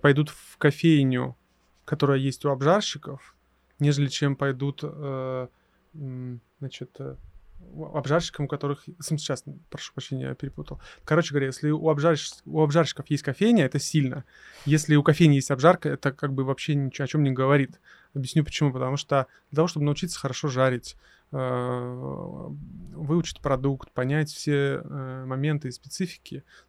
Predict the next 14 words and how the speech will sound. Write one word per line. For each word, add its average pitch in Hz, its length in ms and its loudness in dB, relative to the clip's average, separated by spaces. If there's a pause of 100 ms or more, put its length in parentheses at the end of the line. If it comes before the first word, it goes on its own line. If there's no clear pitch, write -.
нужно 151 220 -2
жарить, 139 320 2
ну, 143 100 -6
там, 120 300 -14
несколько 135 300 -8
лет. - 260 -12 (500)
А, 131 360 -6
если 147 260 -2
ты 151 120 -4
кофейне 156 380 4
просто - 240 -6
купил 143 240 -6
себе 143 220 -4
печку, 139 600 -2